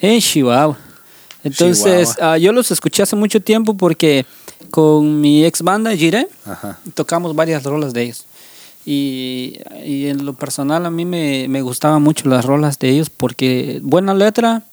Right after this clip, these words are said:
Speaker 1: buen ritmo.
Speaker 2: Ajá.
Speaker 1: Y entonces ya,
Speaker 2: Ajá.
Speaker 1: ya la, ¿cómo se llama?
Speaker 2: ¿Ya qué?
Speaker 1: Ya la tocamos hace mucho tiempo, sí, ya me quedé
Speaker 2: <laughs>
Speaker 1: con, que, con eso de
Speaker 2: Bueno,
Speaker 1: que me
Speaker 2: pero,
Speaker 1: gustaron.
Speaker 2: ajá, pero esa era una banda, uh, de hace,
Speaker 1: Sí,
Speaker 2: nada más
Speaker 1: sí.
Speaker 2: sacaron un disco, ¿no?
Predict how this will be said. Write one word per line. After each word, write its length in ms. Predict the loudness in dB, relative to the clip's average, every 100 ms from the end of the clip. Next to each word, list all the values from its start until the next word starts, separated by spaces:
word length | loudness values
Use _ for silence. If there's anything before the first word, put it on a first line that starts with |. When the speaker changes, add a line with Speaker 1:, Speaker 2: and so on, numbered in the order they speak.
| -6
Speaker 1:
buen 240 | 0 2
ritmo. 480 | 2 0 2 2 0 -4 -20 -20 -10
Speaker 2:
Ajá. 240 | -4 0 2
Speaker 1:
Y 100 | 2
entonces 480 | 2 0 2 -2 0
ya, 580 | 2 2 2 2 -2 -8 _ -8
Speaker 2:
Ajá. 300 | -4 -4 0
Speaker 1:
ya 160 | 2 2
la, 340 | 4 2 0 -2
¿cómo 220 | -4 -2
se 140 | -2
llama? 540 | -2 0 0 -2 -6 -10
Speaker 2:
¿Ya 180 | -4 -2
qué? 220 | -2 -6 -8 -12
Speaker 1:
Ya 200 | -2 0
la 140 | 0 -2
tocamos 560 | -4 0 -2 -2 -4
hace 200 | -4 -4
mucho 240 | -6 -6 -6
tiempo, 400 | -4 -2 -2 -2
sí, 180 | -2
ya 120 | 0 0
me 160 | 0
quedé 320 | 0 0 0
Speaker 2:
<laughs> 500 | 0 0 2 0 0
Speaker 1:
con, 0 | -2 0
que, 240 | 0 0
con 160 | 0 0
eso 220 | 0 2
de 80 | 2
Speaker 2:
Bueno, 120 | 2 0
Speaker 1:
que 60 |
me 140 | 0 0
Speaker 2:
pero, 100 | 0
Speaker 1:
gustaron. 340 | 0 0 -2 -8 -18 -10
Speaker 2:
ajá, 360 | -4 -4 -4 -6
pero 140 | -6 -2
esa 120 | 0
era 80 | 0
una 140 | 0
banda, 360 | 0 -2 -2 -2
uh, 300 | -2 -2 -2
de 140 | -2
hace, 440 | -4 -6 -8 -6 -4
Speaker 1:
Sí, 120 | 0
Speaker 2:
nada 120 | 2
más 100 | 2
Speaker 1:
sí. 80 | 0
Speaker 2:
sacaron 260 | -2 -2
un 160 | -4 -6
disco, 260 | -6 -6 -4
¿no? 180 | -6